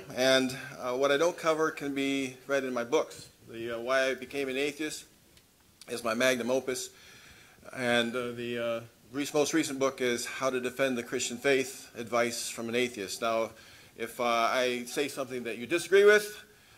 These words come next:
then further justification is found in my books, and if you want the detailed rebuttals of, to everything he said, they're there as well. <laughs> Um, now I want to start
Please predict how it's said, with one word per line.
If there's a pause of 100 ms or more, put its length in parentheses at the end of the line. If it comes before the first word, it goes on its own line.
(140)
then
further
justification
is
found
in
my
books,
and
if
you
want
the (120)
detailed
rebuttals
of,
to
everything
he
said,
they're
there
as
well. (220)
<laughs> (1300)
Um,
now
I
want
to
start